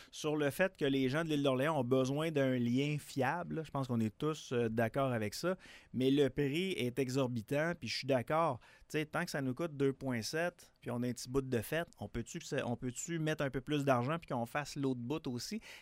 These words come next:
Qu'est-ce qui fait en sorte que c'est si compliqué pour nous autres à Québec d'avoir un système routier qui fonctionne bien, avoir une fameuse voie de contournement ? Je regarde Montréal, là, il y a jamais personne de Québec qui dit, « Ben là, euh,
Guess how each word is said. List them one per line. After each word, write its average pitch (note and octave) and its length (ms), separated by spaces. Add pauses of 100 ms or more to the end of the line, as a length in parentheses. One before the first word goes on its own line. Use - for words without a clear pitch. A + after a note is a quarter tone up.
Qu'est-ce - 260
qui C3+ 140
fait D#3 180
en B2 140
sorte - 200
que C3+ 100
c'est B2+ 200
si - 280
compliqué D#3+ 540
pour B2+ 200
nous A2+ 200
autres D3 240
à A2+ 60
Québec B2 400 (280)
d'avoir A#2+ 500
un A#2+ 120
système C#3+ 460
routier A#2+ 420
qui - 140
fonctionne C3+ 600
bien, B2 240
avoir D3+ 200
une D3+ 80
fameuse C#3+ 440
voie C3 260
de - 60
contournement ? A#2+ 600 (260)
Je E3+ 100
regarde C4 300
Montréal, E3 420
là, D3 60
il D3 80
y E3 40
a E3 80
jamais B3 240
personne F3+ 360
de C#3+ 100
Québec C3+ 400
qui C3 100
dit, « B2 160
Ben D#3 180
là, D#4+ 180
euh, G2+ 300